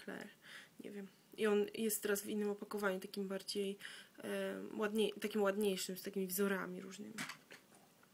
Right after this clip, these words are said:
I to wszystko, co jest w mojej kosmetyczce.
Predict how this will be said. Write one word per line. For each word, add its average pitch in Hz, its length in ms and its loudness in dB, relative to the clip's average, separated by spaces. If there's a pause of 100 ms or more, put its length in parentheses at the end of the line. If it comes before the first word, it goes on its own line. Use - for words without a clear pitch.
(540)
I 285 60 4
to 285 120 8
wszystko, - 300 0
co 214 60 -6
jest 208 140 -4
w 208 40 2
mojej 202 140 -4
kosmetyczce. 247 800 6